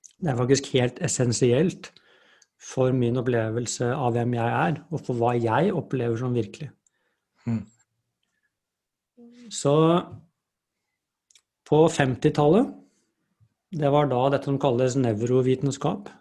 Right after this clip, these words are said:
Speaker 1: det var da det begynte. Eller i hvert fall da det, det navnet oppsto som en retning.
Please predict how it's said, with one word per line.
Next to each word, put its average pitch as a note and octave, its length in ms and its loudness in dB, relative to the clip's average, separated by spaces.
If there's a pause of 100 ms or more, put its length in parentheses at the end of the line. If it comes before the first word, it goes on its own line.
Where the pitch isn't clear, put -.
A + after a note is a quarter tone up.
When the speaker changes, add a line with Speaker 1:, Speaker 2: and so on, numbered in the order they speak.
Speaker 1:
det D3 180 -4
var C#3 140 2
da B2 220 2
det A#2+ 180 0 (580)
begynte. A#2 420 -4 (2000)
Eller C#3+ 120 -2
i C#3 40 4
hvert C3 140 2
fall C3 140 2
da B2 160 2
det, A#2+ 200 0 (1160)
det C#3 120 4
navnet A#2 460 2
oppsto - 420 -2 (180)
som B2+ 280 -4
en C3 120 0
retning. C#3 440 -4